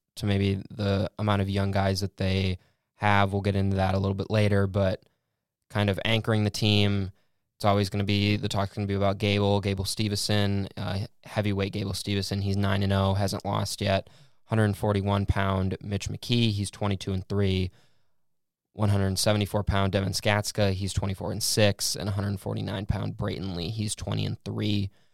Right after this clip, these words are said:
Those are kind of the, the anchors, the go-to guys that the Gophers have been able to ro-, rely on all season. Um, but I guess my question would be, at nine and five and four and two in the Big Ten, is this kind of where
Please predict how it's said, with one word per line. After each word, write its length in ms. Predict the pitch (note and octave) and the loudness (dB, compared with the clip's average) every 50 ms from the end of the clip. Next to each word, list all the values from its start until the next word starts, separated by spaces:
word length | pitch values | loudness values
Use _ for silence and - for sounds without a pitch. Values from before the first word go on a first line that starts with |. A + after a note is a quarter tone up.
| _ _ _ _ _ _ _ _ _ _ _ | _ _ _ _ _ _ _ _ _ _ _
Those 160 | A#2 A2+ G2+ | 0 2 2
are 60 | A2 | 2
kind 200 | - - G#2+ G2+ | 0 0 0 2
of 100 | G2+ G2 | 2 2
the, 340 | G2+ G2+ G2 G2 F#2+ F#2 - - _ _ _ _ _ _ _ | 4 4 4 4 4 2 0 -6 _ _ _ _ _ _ _
the 120 | - - | -6 -4
anchors, 480 | F2 - G#2+ G2+ - - G#2 G#2 F#2+ - | 0 0 0 0 2 0 0 0 0 -2
the 100 | - G#2 | -4 -4
go-to 920 | F#2+ G#2+ G#2 G2+ G2+ G2 - - A2 G2 G2 F#2+ F#2+ F#2+ F#2+ F#2+ F#2 F#2+ - - _ _ _ _ _ _ _ | -2 0 0 0 0 -2 -2 -2 -2 0 0 0 0 0 0 0 -2 -2 -4 -6 _ _ _ _ _ _ _
guys 300 | - G2+ G2 G2 F#2+ F#2+ | 0 2 4 4 2 2
that 100 | G#2 - | -2 -4
the 60 | G#2 | -4
Gophers 280 | G2 G2+ G2 G2 G2+ G2+ | -2 -2 0 0 0 0
have 80 | G2 | -2
been 100 | G2 F#2+ | 0 0
able 180 | F#2+ F#2+ G2 G2 | 0 0 -2 -2
to 60 | F#2+ | -2
ro-, 280 | G2+ G2+ G2 G2 G2 - - _ | -2 -2 0 0 -2 -2 -4 _
rely 400 | G#2+ G#2+ G2+ G2+ G2+ G#2 G#2 G#2 | -4 0 2 2 4 4 4 4
on 160 | G#2+ G#2+ G#2+ | 4 4 2
all 180 | G2 G#2 G2+ G2+ | 2 0 0 0
season. 720 | - - - - A#2 A2+ A2+ A#2 C3+ C3 C3+ C3+ B2+ - - | 0 -2 -2 -2 -2 -2 0 2 2 2 2 2 0 0 -2
Um, 440 | G#2+ G#2+ G#2 G#2 G2+ F#2+ F#2+ F#2+ - - _ _ _ | 0 2 2 2 2 0 -2 -4 -8 -12 _ _ _
but 80 | B2 | 0
I 40 | C#3+ | 0
guess 360 | D3+ F3+ F#3+ F3+ - - - - _ _ _ _ _ _ _ _ _ _ _ | 2 2 0 0 -2 -6 -6 -10 _ _ _ _ _ _ _ _ _ _ _
my 160 | - G#2+ A2 A2 | 0 0 0 0
question 420 | - - G#2+ G2+ - - G#2 G2 | 2 0 0 0 0 -2 0 0
would 140 | G2+ G2 F#2 | 0 -2 -2
be, 200 | G#2 G2 G2 G2 | 0 0 0 0
at 100 | G2 - | 0 0
nine 220 | A2 A2 A2+ A2+ | 2 2 4 4
and 100 | A2+ G#2+ | 2 2
five 440 | - - G#2 G#2 G#2 G2 F#2 - - | 4 4 6 6 6 4 2 -4 -10
and 320 | - F#2+ G#2 G2+ G2 F#2+ - | -6 -4 -2 -2 -2 -4 -4
four 180 | - A2 G2+ | -2 -2 0
and 80 | G2+ F#2+ | 0 0
two 80 | - G#2 | -2 -2
in 60 | G2+ | -2
the 60 | F#2+ | -2
Big 140 | G2 F#2+ - | -2 -4 -2
Ten, 200 | - G#2+ G2+ G2+ | -2 -2 -2 0
is 120 | F#2+ F2+ | -2 -2
this 140 | B2 C#3 - | -2 -4 -4
kind 280 | - - - A#2+ A#2+ A#2 | -6 -4 -2 0 0 0
of 120 | G#2 F#2+ | 0 -2
where 480 | G2 G2+ G2+ G2+ G2+ G2+ G2 G2 F#2+ | -2 0 2 4 4 4 4 2 0